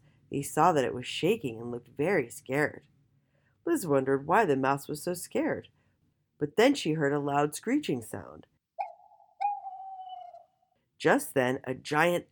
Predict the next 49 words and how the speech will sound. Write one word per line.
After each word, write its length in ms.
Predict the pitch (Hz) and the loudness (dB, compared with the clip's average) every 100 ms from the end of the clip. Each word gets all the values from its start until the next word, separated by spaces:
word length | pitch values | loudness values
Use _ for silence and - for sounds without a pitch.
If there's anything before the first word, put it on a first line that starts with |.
| - | -6
owl 420 | 151 180 175 135 | 4 4 4 2
swooped 560 | 123 - - 190 220 - | -2 -10 -6 -6 -6 -4
in 160 | 170 180 | 0 2
on 200 | 147 131 | 4 2
them 180 | 120 117 | -2 -4
and 180 | 123 | -6
chased 360 | 127 - 175 - | -6 -2 -2 0
them 120 | 214 | -2
down 240 | 156 139 165 | 2 2 0
the 60 | |
path. 400 | 156 143 107 - - _ _ _ _ _ _ _ _ _ _ _ _ _ _ - | -4 -4 -4 -6 -20 _ _ _ _ _ _ _ _ _ _ _ _ _ _ -2
Liz 320 | 180 269 294 | 2 2 2
saw 240 | - 139 123 | 2 4 4
a 60 | |
huge 340 | 147 185 233 - | 0 -2 -4 -2
fallen 400 | - 147 170 170 | 2 4 4 0
tree 220 | - 139 | 0 0
to 100 | 156 | 0
hide 240 | 175 196 | 2 2
behind, 460 | 156 135 113 113 110 _ _ _ | 2 -2 -4 -8 -14 _ _ _
and 100 | 127 | -4
they 140 | 127 - | -2 0
all 240 | 117 147 220 | 2 4 2
stayed 380 | - 226 233 160 | -2 -2 0 2
there 220 | 131 131 | 2 0
until 300 | 120 113 113 | -4 -8 -8
the 160 | 104 - | -8 -6
owl 400 | 110 117 131 151 | -8 -6 -4 -4
was 180 | 170 160 | -6 -10
gone. 520 | - 107 107 104 104 - _ _ _ _ _ _ _ _ - | -10 -8 -8 -10 -12 -18 _ _ _ _ _ _ _ _ 0
While 140 | 143 | 2
they 120 | 151 | 4
were 140 | 170 160 | 2 0
hiding, 580 | - 214 196 131 135 143 | 4 4 6 4 2 0
Liz 200 | 208 - | -2 0
and 140 | 143 | -2
her 140 | 156 | -2
new 180 | 135 180 | 0 -2
friends 440 | 220 - 131 131 - | -2 0 2 0 -2
heard 160 | 127 | -4
a 100 | - | -4
loud 400 | 120 131 160 185 | -4 -2 0 0
knocking 400 | 156 196 - 123 | 2 2 0 -6
sound 320 | - 117 117 | -6 -8 -8
coming 280 | 147 143 175 | -4 -2 -2
from 220 | 180 131 | -2 -2
the 80 | 135 | -2
tree 300 | 151 - 123 | -4 -2 0
above. 400 | 156 214 269 127 | 2 2 2 0